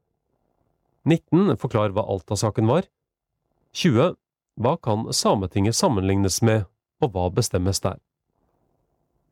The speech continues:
Snakk om dem. Tjueén. Tenk deg at du var same og ikke fikk snakke språket ditt. Hvordan ville det vært for deg? Hva synes du om fornorskingsprosessen samene opplevde? Tjueto.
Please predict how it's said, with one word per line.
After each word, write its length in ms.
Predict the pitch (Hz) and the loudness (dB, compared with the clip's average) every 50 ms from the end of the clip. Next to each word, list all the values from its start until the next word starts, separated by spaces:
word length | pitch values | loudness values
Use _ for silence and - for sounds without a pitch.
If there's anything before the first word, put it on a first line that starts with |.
| _ _ _ _ _ _ _ _ _ _ _ _ _ _ _ _ | _ _ _ _ _ _ _ _ _ _ _ _ _ _ _ _
Snakk 320 | - - - 113 104 - | -14 -4 -2 -2 -2 0
om 160 | - 120 117 120 | -2 -2 0 0
dem. 220 | 151 190 185 - _ _ _ _ _ _ _ _ | 0 0 -2 -4 _ _ _ _ _ _ _ _
Tjueén. 720 | - - - 143 156 160 151 143 156 180 180 135 101 95 101 - _ _ _ _ _ _ _ | -16 -4 0 2 2 4 4 4 4 2 2 0 -2 -2 -6 -10 _ _ _ _ _ _ _
Tenk 240 | - 131 123 113 107 - | -2 -2 -2 -2 -2 -4
deg 100 | 135 127 | -4 -4
at 80 | - | -2
du 80 | - 214 139 | -4 -2 0
var 280 | 104 98 104 117 135 | 2 2 2 2 0
same 460 | - - - 202 143 101 92 101 120 - | -2 -2 0 0 0 0 -2 -4 -6 -6
og 100 | - 170 | -6 -8
ikke 240 | - - - 170 | -4 -4 -4 -2
fikk 220 | - 113 104 - - | -2 -4 -4 -4 -2
snakke 260 | - 160 - - - - | -2 -2 -2 -2 -6 -8
språket 440 | - - 104 101 - - 98 82 - | -4 -2 -2 -2 -2 -4 -6 -6 -8
ditt. 300 | - _ _ - - - _ _ _ _ _ _ _ _ _ _ _ _ _ _ _ - | -12 _ _ -20 -20 -20 _ _ _ _ _ _ _ _ _ _ _ _ _ _ _ -4
Hvordan 400 | 98 90 85 85 95 - 139 139 | -4 -2 -2 -2 -4 -4 -4 -4
ville 160 | 170 196 208 | -2 0 0
det 160 | 135 107 107 | 2 2 2
vært 160 | 98 101 - - | 0 -2 -4 -4
for 120 | - 143 113 | -2 -2 -2
deg? 160 | 95 92 - _ _ _ _ _ _ _ _ _ _ _ _ _ _ _ _ _ - | -2 -4 -8 _ _ _ _ _ _ _ _ _ _ _ _ _ _ _ _ _ -6
Hva 80 | 151 | -4
synes 380 | - - 262 220 135 95 - - | 0 2 2 2 2 0 -2 -2
du 80 | - 107 | -2 -2
om 120 | 101 98 | -2 0
fornorskingsprosessen 1200 | - - 190 135 98 - - - - 104 98 - - - 101 101 - - 104 - - - 120 120 127 | 0 2 2 2 0 -2 -4 -4 -2 -2 -2 -4 -4 -4 -4 -2 0 0 -2 -2 0 0 0 0 0
samene 400 | - - 185 139 98 98 101 98 | 0 0 0 0 0 -2 -2 -4
opplevde? 480 | 92 - - 104 98 87 - - - - _ _ _ _ _ _ _ _ _ _ _ _ _ _ _ _ _ _ _ _ _ _ _ _ _ _ _ _ | -4 -4 -4 -4 -4 -2 -4 -8 -10 -10 _ _ _ _ _ _ _ _ _ _ _ _ _ _ _ _ _ _ _ _ _ _ _ _ _ _ _ _
Tjueto. 460 | - - 131 127 - 147 156 190 - | -4 0 0 2 2 4 4 2 2